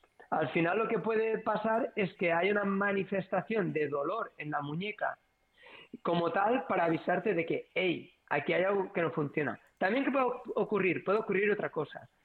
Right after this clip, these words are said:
Puede ocurrir que pase un año,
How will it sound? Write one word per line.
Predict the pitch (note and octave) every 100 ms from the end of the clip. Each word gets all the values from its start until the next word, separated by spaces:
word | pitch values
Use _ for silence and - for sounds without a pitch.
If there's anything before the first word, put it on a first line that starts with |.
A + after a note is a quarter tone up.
| _ _
Puede | F#3 G#3
ocurrir | A3 A3 A#3+ C4 C4
que | F#3+ D3+ - - _ _ -
pase | F#3 F#3+ - - -
un | C#3+ C#3+
año, | D#3 D#3 D3+ D3